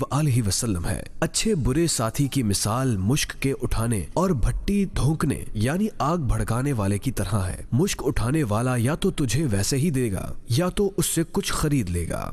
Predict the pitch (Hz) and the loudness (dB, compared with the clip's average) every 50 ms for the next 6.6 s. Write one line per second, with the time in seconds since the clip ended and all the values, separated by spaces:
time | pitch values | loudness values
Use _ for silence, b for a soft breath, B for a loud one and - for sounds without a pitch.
0 | - - 101 110 156 202 - - 160 - - - 196 202 - - - - 190 180 | -4 0 2 2 2 2 2 0 0 0 2 0 0 0 -2 -2 -2 0 0 0
1 | - - 151 143 120 131 143 127 - - 95 90 87 82 - - - - - - | 2 2 0 2 2 2 2 2 2 0 0 0 -2 -2 -4 -4 -6 -8 -8 -4
2 | - 120 139 151 143 110 95 - - 135 - - 220 202 131 120 123 147 151 180 | -2 0 0 0 0 -2 0 0 0 0 0 0 0 2 2 2 2 2 2 2
3 | 170 156 139 107 98 92 92 85 - - - 98 127 147 - - - 160 170 180 | 0 0 2 0 0 0 0 -2 -4 -4 -2 0 0 0 0 0 0 2 2 2
4 | - - 143 - - 208 190 123 123 110 101 98 90 95 87 85 78 57 - - | 0 0 0 0 2 0 2 2 2 0 0 0 0 -2 -2 -2 -4 -6 -6 -6
5 | - - 117 131 135 127 - 127 120 - 139 - - - 180 170 113 92 107 101 | -2 0 2 2 2 0 0 -2 -2 0 -2 -2 0 2 2 2 2 0 0 0
6 | 107 113 104 87 - 87 90 - - - - - | 0 0 0 0 0 0 -2 -2 -2 -4 -6 -6